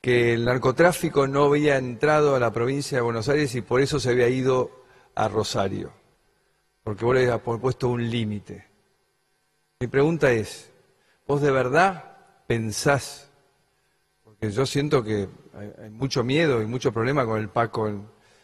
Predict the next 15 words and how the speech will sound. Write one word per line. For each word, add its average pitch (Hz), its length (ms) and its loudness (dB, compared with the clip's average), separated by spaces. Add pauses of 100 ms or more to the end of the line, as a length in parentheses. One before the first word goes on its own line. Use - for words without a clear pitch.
(140)
en 110 100 -12
el 110 60 -4
Gran 117 200 0
Buenos 110 240 -6
Aires, 104 180 -2
¿vos 151 140 4
de 143 80 6
verdad 135 340 2
pensás 135 560 -2
que - 140 -4
en 113 60 -2
el 110 100 -4
Gran 131 200 -2
Buenos 120 260 -4
Aires 127 460 0